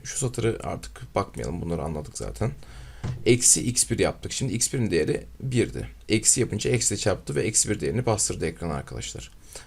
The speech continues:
Daha sonra x ikinin değeri de eksi birdi. Bunu da eksi ile çarptı. Eksi, eksi ile çarpılınca artı oluyor.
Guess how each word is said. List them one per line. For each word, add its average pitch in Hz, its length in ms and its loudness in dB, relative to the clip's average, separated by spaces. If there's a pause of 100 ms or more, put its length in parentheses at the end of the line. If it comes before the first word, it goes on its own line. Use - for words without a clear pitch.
Daha 123 160 6
sonra 143 380 2 (180)
x 123 220 -2
ikinin 113 200 -2
değeri 87 180 2
de 143 80 0
eksi - 320 2
birdi. - 300 -2 (520)
Bunu 147 140 0
da 117 60 6
eksi - 220 2
ile - 80 -2
çarptı. - 440 -4
Eksi, 107 320 4
eksi 98 240 -2
ile 90 60 0
çarpılınca 87 500 -2
artı 98 280 2
oluyor. 139 260 0